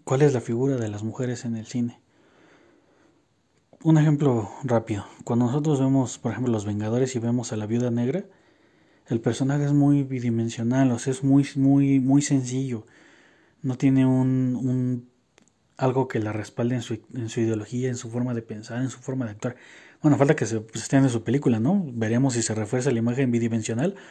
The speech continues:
o si le dan otro, otro giro al personaje que lo haga más interesante. Pero est-, en las primeras de Avengers está muy sexualizada el personaje de Scarlett Johansson, ¿no? Con un escote, pues, pronunciado, con un traje súper pegado, que sabías que se le veía toda la figura, ¿no? O sea, todo lo,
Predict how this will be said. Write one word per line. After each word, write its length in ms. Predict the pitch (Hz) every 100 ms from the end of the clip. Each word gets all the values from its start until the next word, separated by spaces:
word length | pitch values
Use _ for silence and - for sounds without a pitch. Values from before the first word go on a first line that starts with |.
| - - -
o 100 | -
si 160 | - 113
le 100 | 110
dan 320 | 113 127 131
otro, 360 | 127 123 127 120
otro 360 | 117 - 127 113
giro 280 | 123 123
al 100 | 127
personaje 580 | 123 107 117 113 117 123
que 100 | 117
lo 100 | 107
haga 120 | 120
más 160 | 120 117
interesante. 640 | 127 117 110 117 120 143 170 - - - - _ _
Pero 180 | - 113
est-, 240 | 104 - 139
en 140 | 113
las 120 | 110
primeras 380 | - 117 127 143
de 80 | 127
Avengers 360 | 131 135 143 113
está 280 | - 127
muy 180 | 123 127
sexualizada 600 | 131 117 117 107 - 123
el 120 | 123
personaje 340 | - 107 113 120
de 60 |
Scarlett 460 | 110 - 117 117 113
Johansson, 440 | 104 117 117 110
¿no? 140 | 110 - _ _ _ _ _ _
Con 220 | - 107
un 180 | 117 117
escote, 600 | 110 - 113 110 123 113
pues, 200 | 104 104
pronunciado, 760 | 101 110 104 107 - 120 127 123
con 160 | 120
un 80 | 120
traje 240 | 120 113 117
súper 340 | 117 - 104
pegado, 640 | - 104 117 131 131 117
que 80 | 113
sabías 420 | - 107 120 117
que 300 | - 104 101 - - -
se 140 | -
le 100 | 110
veía 180 | 110 123
toda 200 | 131 127
la 80 | 110
figura, 340 | 110 107 110
¿no? 100 | 113
O 40 | -
sea, 140 | 123
todo 240 | - 135
lo, 220 | 120 110